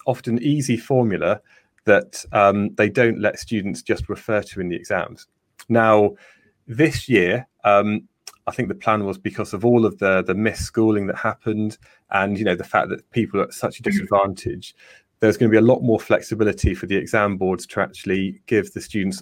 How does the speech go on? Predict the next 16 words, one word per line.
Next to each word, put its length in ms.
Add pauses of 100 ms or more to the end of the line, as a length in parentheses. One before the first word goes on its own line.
all 260
of 160
the 300
equations 600
or 80
formula 480
that 140
they 100
might 240
need. 320 (500)
Um, 440 (680)
I 120
would 220
say, 320
though, 300 (440)
that 480